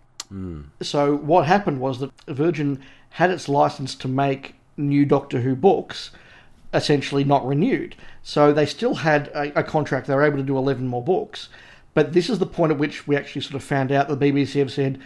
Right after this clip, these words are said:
Speaker 2: "Okay, look, okay, you've got a contract, you can do a few more, but come the end of this contract, sorry, no more books. We're gonna do them ourselves."
Speaker 1: Hmm.
Speaker 2: So the end is very much in, in,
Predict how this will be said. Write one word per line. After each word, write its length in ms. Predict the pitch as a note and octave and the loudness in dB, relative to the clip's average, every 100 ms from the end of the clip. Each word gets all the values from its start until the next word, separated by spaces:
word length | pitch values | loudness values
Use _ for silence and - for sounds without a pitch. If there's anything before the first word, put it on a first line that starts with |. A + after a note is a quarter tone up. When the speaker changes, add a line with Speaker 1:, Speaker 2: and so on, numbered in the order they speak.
| - - - - | -20 -20 -20 -8
Speaker 2:
"Okay, 340 | D3 C#3 D3 E3+ | -4 0 6 6
look, 260 | D#3 - | 6 0
okay, 280 | C#3 C3+ D3 | -4 -6 -4
you've 140 | D#3 C3 | -2 -4
got 100 | C3+ | -4
a 40 | |
contract, 460 | - D3+ D#3+ E3+ C#3 | -2 0 2 0 -2
you 60 | |
can 100 | C3 | -4
do 160 | B2+ C#3+ | -2 -2
a 60 | |
few 200 | C#3+ D3 | -2 -2
more, 320 | D3 C3 D#3+ - | 0 0 -2 0
but 340 | B2+ A#2+ - - - - _ _ _ - | 0 0 -4 -14 -20 -20 _ _ _ -12
come 200 | - D#3 | -2 2
the 120 | D#3+ D3+ | 4 2
end 100 | C#3+ | 0
of 60 | |
this 120 | C3+ | -2
contract, 540 | - E3+ E3+ C3 D3+ - | -4 -4 -4 -4 -4 -6
sorry, 440 | - C#3+ C3+ D#3 D#3+ | -2 0 0 -2 -4
no 240 | C#3 C3+ | -4 -2
more 240 | C#3 D3 | 0 0
books. 260 | F3+ F3+ - | 0 -2 -2
We're 100 | C#3 | -4
gonna 200 | C#3 C3+ | -2 -2
do 140 | C#3 | -4
them 120 | C#3+ D#3 | -2 -4
ourselves." 600 | E3 A#3+ B3 A#2 - - - - - - | -4 -4 -4 -6 -12 -20 -20 -20 -20 -20
Speaker 1:
Hmm. 300 | A2+ G#2 G2 F2 | -16 -14 -14 -14
Speaker 2:
So 240 | - D#3 | -2 0
the 160 | D#3 D#3+ | 4 4
end 140 | F3+ | 2
is 100 | G3 | 0
very 220 | D3 C#3+ | 0 0
much 360 | C#3+ C#3 - - - | 0 -4 -8 -14 -16
in, 420 | G3+ C#3+ C#3+ C#3 D3 | -6 -2 -2 -4 -4
in, 460 | C#3 C3+ C3 B2+ | -2 -2 -4 -8